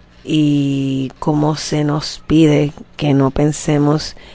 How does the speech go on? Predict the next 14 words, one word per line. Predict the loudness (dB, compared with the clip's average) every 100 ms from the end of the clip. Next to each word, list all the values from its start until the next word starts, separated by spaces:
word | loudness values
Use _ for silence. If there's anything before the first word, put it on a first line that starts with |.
| -8
que | -2
no | -2
seamos, | -2 0 0 0 2
que |
no | 2
seamos | 6 4 6
egoístas, | 6 4 4 0 -4 -4 -8 -20 -20 -10
que | -4
pensemos | -2 -2 0
en | 0
el | 0
colectivo. | 2 0 2 6 8 8 8 2 -10 -20 -20 -20 -20 -18 -18 -18 -8
Sin | -6 0 0
embargo, | 0 0 0 0 0 -2 -4